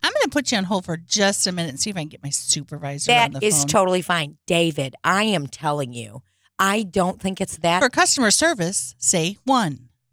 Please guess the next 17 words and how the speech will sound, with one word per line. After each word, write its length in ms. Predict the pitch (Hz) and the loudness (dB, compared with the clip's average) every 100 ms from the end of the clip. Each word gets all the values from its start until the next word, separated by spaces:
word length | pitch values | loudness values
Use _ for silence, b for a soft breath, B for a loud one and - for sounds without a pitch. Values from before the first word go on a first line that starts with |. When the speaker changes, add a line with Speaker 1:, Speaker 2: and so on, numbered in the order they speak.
| _ _ - | _ _ 0
Speaker 2:
I 140 | 196 | 0
don't 280 | 196 233 214 | 2 -2 0
think 180 | 233 214 | -2 -2
it's 160 | 202 | -4
that 320 | - 202 214 - | 2 2 2 0
big. 340 | 202 - 180 | 0 0 -4
You 80 | 208 | 0
know, 200 | 190 185 | 0 2
I 60 | - | 2
Speaker 1:
For 20 | 302 | 4
Speaker 2:
mean, 120 | 285 | 4
Speaker 1:
returns, 540 | 190 320 349 226 254 - | 4 6 4 4 -2 -4
press 460 | - 180 175 - | -2 -2 0 -2
two. 400 | - - 254 180 202 | 0 0 0 0 0
Speaker 2:
I 200 | 202 214 | 0 0
just 460 | - 254 - - | 0 2 2 0
thought 380 | - 254 247 220 | 0 0 0 -4